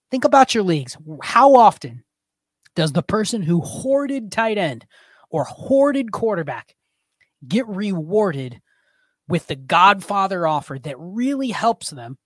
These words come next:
in the range that actually is what they wanna move away? If anything, what typically happens with those is people hoard, they over hoard, and they think there's gonna be a window where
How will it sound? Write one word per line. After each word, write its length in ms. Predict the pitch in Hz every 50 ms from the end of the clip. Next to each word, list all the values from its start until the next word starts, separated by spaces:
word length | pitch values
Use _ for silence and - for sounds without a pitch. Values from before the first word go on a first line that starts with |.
| _ _ _ _ _ _ _ _ _ _ _ _ _ -
in 120 | 294 311
the 100 | 285 254
range 520 | 202 180 208 262 269 226 175 160 147 -
that 160 | - 175 170 - _ -
actually 540 | 180 190 214 214 - - 214 208 208 196 180
is 120 | 160 131 127
what 220 | 160 170 - -
they 140 | 180 151 156
wanna 240 | 151 151 147 143 143
move 220 | 143 143 139 127
away? 280 | 123 117 113 107 - - _ _ _ _ _ _ _ _ _ _ _ _ _ _
If 160 | - 180 156 170
anything, 480 | 214 254 302 277 - 202 180 170 160
what 180 | 160 156 151 -
typically 420 | - 202 226 190 190 - 180 165
happens 360 | 139 151 160 156 - 147 139
with 160 | 139 143 127 -
those 340 | 139 156 208 240 240 - - _ _ _ _ _ _ 156
is 280 | 151 151 147 139 - - _ _ _ -
people 300 | 208 220 - 277 269 196
hoard, 420 | 170 214 175 151 143 151 156 151 - _ _ _ _ _ _ _
they 160 | 156 175 165 - - _ -
over 560 | 190 226 285 302 311 294 226 208 269 269 247
hoard, 520 | - - 262 233 185 160 143 139 151 143 - _ _ _ _ _ _ _ _ _ _ _ _ _ _ - - -
and 160 | 190 185 185
they 120 | 180 175
think 360 | 156 - - 302 294 240 -
there's 200 | - 208 190 160
gonna 180 | 160 196 185 175
be 140 | 165 196 180
a 80 | 156
window 520 | 143 131 139 160 170 185 185 226 247 247 240
where 480 | 220 175 165 170 160 156 151 139 -